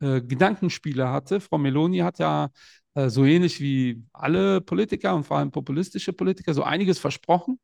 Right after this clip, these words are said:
Und, äh, jetzt fragt sie sich natürlich, „Woher hole ich die Kohle, um das zu finanzieren?“ Und dann dachte sie, „Komm, bei den Banken läuft's ja gerade wieder, die verdienen ja gutes, äh, Geld.“ Und dann hat sie etwas in den Raum gebracht,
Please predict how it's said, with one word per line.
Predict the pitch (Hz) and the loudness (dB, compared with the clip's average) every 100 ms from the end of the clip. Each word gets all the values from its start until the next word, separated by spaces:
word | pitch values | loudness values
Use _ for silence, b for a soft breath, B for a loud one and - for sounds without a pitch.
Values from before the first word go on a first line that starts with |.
| b b b b _ | b b b b _
Und, | - 151 139 | -2 -2 0
äh, | 160 151 | 2 4
jetzt | 160 170 - | 4 2 -2
fragt | - 202 | 0 0
sie | - | 0
sich | 185 185 | -4 -4
natürlich, | 180 190 156 | -2 0 2
„Woher | 151 165 | 2 4
hole | 175 196 | 4 4
ich | - | 0
die | 156 | -4
Kohle, | - 196 147 | 2 4 4
um | 131 | 0
das | 131 - | -4 -6
zu | |
finanzieren?“ | - 139 131 - 208 208 | -6 -4 -4 -2 -2 0
Und | 147 | 0
dann | 143 143 | 0 2
dachte | 156 - 156 | 0 0 -4
sie, | 147 | -4
„Komm, | - 175 127 | -2 -2 0
bei | 139 | 0
den | 131 | 2
Banken | 147 185 160 | 0 0 0
läuft's | 139 135 - | 0 0 -4
ja | |
gerade | 127 135 127 | -2 0 0
wieder, | 131 135 180 b b b _ | 2 2 0 b b b _
die | |
verdienen | - 127 156 | -6 -2 0
ja | 151 | 0
gutes, | 135 151 - 131 - | -2 -4 -4 -8 -8
äh, | - 135 117 | -4 -4 -2
Geld.“ | 143 160 208 - B B B _ | 0 2 0 -4 B B B _
Und | 147 | 2
dann | 151 | 4
hat | 180 | 4
sie | 208 | 4
etwas | 185 180 175 | 2 0 0
in | 156 | -2
den | 139 | 0
Raum | 131 151 | 0 0
gebracht, | 165 170 185 214 | 0 -2 -2 -4